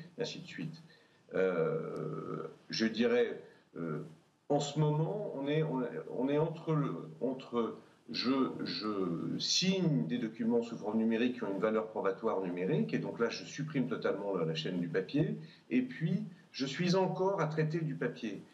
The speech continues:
Et donc, c'est là où le bilan, il est, il n'est pas encore très, très positif, parce que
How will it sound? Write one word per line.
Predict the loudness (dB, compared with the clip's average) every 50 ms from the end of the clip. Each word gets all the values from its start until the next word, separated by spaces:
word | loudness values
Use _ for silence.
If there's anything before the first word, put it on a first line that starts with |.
| -20 _ _ -4
Et | -2 2
donc, | 2 2 2 0
c'est | 0 2 2
là | 2 4
où | 4 4
le | 4
bilan, | 4 4 4 4 4 4 4 2
il | 2 2 0
est, | -2 -4 -6 -12 -18 -14 _
il | -4 -2 -2
n'est | -2 -2
pas | 0 2
encore | 2 2 0 -2 -6 -6
très, | -4 -2 -2 -2
très | 0 0 -2
positif, | 0 0 0 0 0 -4 -4 0 0 0 0 0 -2
parce | -2 -2 -2 -4 -8
que | -2 2 2 2